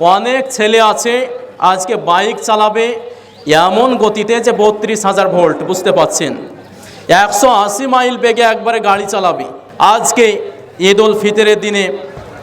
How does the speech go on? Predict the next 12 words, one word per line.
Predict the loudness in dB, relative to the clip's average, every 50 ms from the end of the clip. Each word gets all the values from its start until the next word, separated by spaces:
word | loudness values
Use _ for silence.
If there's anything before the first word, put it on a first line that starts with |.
| -14 0
কত | 2 2 2 4 4 2 2 2 2 0 -4 -6 -10 -14 -16 -18 -18 -18 -16 -8 -6 -2 0
মা | 2 2 2 2 0 0
যে | 0 0 0 0 -2 -6 -10 -14 -16 -18 -18 -20 -20 -20 -18 -18 -14 -4
ছেলেহারা | -2 2 2 2 4 2 2 2 2 2 2 0
হবে | 0 0 0 2
তা | 2 2 2
ঠিক | 2 0 -4 -4 -4 -2
নাই, | -2 -2 -2 -2 -6 -10 -12 -16 -18 -20 -20 -20 -20 -20 -20 -20 -18 -16 -14 -14 -14 -14 -14 -14 -14 -2 2
কত | 2 2 4 4 2 2 2
মেয়ে | 2 2 4 4 4 2
স্বামীহারা | 0 0 0 0 0 0 -2 0 0 2 0 0
হবে, | 0 0 -4 -4 -6 -10